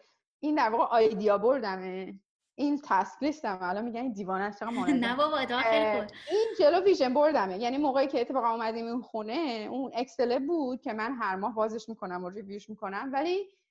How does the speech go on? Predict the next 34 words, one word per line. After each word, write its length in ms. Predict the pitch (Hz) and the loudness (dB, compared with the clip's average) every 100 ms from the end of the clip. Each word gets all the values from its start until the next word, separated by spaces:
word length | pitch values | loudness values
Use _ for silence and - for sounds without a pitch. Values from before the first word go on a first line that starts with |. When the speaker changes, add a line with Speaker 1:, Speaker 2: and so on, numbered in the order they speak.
| _ | _
Speaker 1:
یه 140 | 269 311 | -6 -2
چیزی 280 | 392 370 | -2 -2
تو 120 | 392 392 | -2 0
کتاب 360 | 311 302 330 | 0 2 2
اسپایک 520 | 381 262 - - 277 - | 2 0 -2 0 0 -2
خوندم 360 | - 262 226 | -4 -4 -4
که 80 | 262 | -6
خیلی 260 | 285 262 262 | -4 -4 -4
روم 220 | 233 233 | -6 -6
تاثیر 340 | 220 208 220 | -6 -6 -6
گذاشت. 480 | 214 196 220 339 403 - _ - - 226 | -6 -2 0 0 -2 -10 _ -20 -8 -4
گفته 240 | 277 330 | -2 -2
بود 160 | 392 403 | -2 -2
که 80 | 403 | -2
مغز، 560 | 285 285 330 392 381 - | 0 0 0 0 -4 -4
ام، 500 | 226 226 214 208 202 - 165 | -2 -2 -2 -6 -8 -12 -12
اه، 640 | 190 190 180 - - 202 165 | -8 -8 -8 -12 -14 -12 -6
گیرنده‌های، 1040 | 233 277 262 247 226 247 320 277 190 175 | 0 2 2 2 2 2 0 0 -2 -4
اه، 320 | 170 - 180 175 165 139 - _ - | -6 -8 -8 -6 -10 -14 -20 _ -16
که 100 | - | -8
مخ-، 200 | 214 214 - | -6 -6 -6
اختصاص 460 | 240 226 302 294 - | -4 -4 -4 -6 -6
داده 180 | 214 208 | -6 -6
شده 240 | 202 190 | -6 -6
به 80 | 196 | -6
حس 300 | 202 196 202 | -6 -6 -6
بینایی 760 | 190 214 196 190 202 254 330 403 _ _ _ _ _ - | -6 -6 -4 -4 -4 -6 -6 -8 _ _ _ _ _ 0
بسیار، 420 | 254 262 262 311 | 0 0 2 2
بسیار 320 | 294 - 277 | 0 0 -2
بیشتر 280 | 240 - 202 | -2 0 0
از 140 | 190 | 0
حس‌های 380 | 151 - 156 156 | -4 -8 -8 -6
دیگه 220 | 156 151 | -8 -10
است. 280 | - 151 _ | -10 -14 _